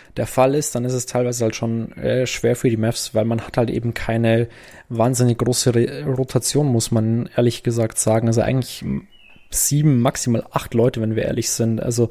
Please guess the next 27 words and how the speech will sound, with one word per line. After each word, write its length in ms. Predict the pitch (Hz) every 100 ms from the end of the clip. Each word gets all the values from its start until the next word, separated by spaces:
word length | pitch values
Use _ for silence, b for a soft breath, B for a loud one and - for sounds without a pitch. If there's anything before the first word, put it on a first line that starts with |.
| - -
Bullock, 400 | 139 139 135 -
Finney 240 | 139 123
Smith, 420 | - 139 139 -
Doncic, 540 | 123 143 - 143 - -
Brunson 720 | 117 135 - 143 135 135 143
und 240 | 131 -
Dinwiddie 360 | 139 143 139 127
sehen 220 | 127 127
halt 120 | 120
die 60 | 113
meisten 340 | 110 127 -
Minuten. 460 | 117 127 160 143 123
Dann 80 |
kommt 220 | 120 143 -
schon 80 |
Maxi 260 | 120 - 127
Kleber 300 | - 139 139
mit 120 | 139
fünfundzwanzig 680 | - 143 143 131 143 - 151
Minuten, 340 | 143 156 -
der 120 | 120 127
auch 100 | -
noch 200 | - -
relativ 300 | 127 - 123
viel 180 | -
Spielzeit 460 | 156 - 175 - 147
sieht. 240 | - 170